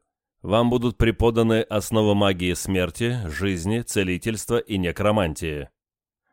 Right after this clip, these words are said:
Вы будете ознакомлены с магией ярости, мудрости, иллюзий, превращений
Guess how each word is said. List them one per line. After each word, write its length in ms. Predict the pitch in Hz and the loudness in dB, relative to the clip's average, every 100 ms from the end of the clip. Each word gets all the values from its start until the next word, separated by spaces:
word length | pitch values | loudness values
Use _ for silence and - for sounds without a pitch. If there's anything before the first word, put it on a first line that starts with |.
| - | -12
Вы 180 | 85 135 | 0 2
будете 360 | 175 175 151 131 | 4 2 4 2
ознакомлены 680 | 117 120 131 135 123 110 | 2 0 2 2 2 0
с 120 | 98 110 | -2 0
магией 440 | 107 92 92 90 | 0 0 0 2
ярости, 600 | 92 98 113 110 - 143 | 2 2 0 -2 -4 -2
мудрости, 800 | 117 101 104 120 104 - 143 135 - | 0 0 0 -2 -2 -6 -6 -6 -6
иллюзий, 560 | 151 127 110 107 98 135 | -2 0 2 0 -2 -4
превращений 920 | 117 98 98 - - 90 90 110 | -4 0 0 -2 -4 -4 -4 -6